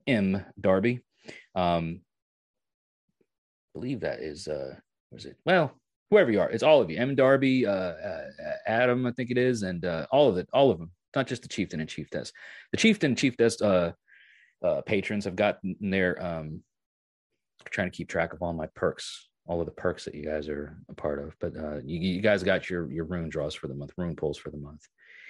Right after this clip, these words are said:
Um, but yes, all, all the patrons on Patreon, my, my Jarls and, and Chieftain, uh, patrons on Patreon, huge shout out to you. Thank you for your, uh,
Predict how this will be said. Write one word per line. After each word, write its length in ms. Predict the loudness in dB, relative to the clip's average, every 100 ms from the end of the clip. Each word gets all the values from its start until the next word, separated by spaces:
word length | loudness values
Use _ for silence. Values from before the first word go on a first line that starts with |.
| -20 -20 -20 -10
Um, 460 | -6 -6 -6 -10 -14 _ _
but 80 | 0
yes, 200 | 2 2
all, 220 | 4 4
all 240 | 6 6 6
the 60 |
patrons 420 | 2 -4 -4 -4
on 140 | -4 -2
Patreon, 520 | 0 -2 -4 -6 -6
my, 280 | -6 -8 -8
my 200 | -8 -6
Jarls 640 | 0 4 6 6 4 0 -8
and, 320 | -12 -12 -14
and 340 | -14 -12 -12 -14
Chieftain, 560 | -6 -4 -4 -4 -6 -6 -10 -20 -20 -20 _
uh, 160 | -8 -6
patrons 460 | 0 0 0 -2
on 140 | -2 0
Patreon, 600 | 0 0 -2 -4 -4 -6 _ _ _ _ _
huge 220 | 0 0 2
shout 220 | 4 4
out 160 | 4
to 80 | 2
you. 60 | -2
Thank 260 | 0 -2
you 60 | -2
for 200 | -2 0
your, 380 | 2 0 -2 -6 _ _ _ -16
uh, 240 | -12 -12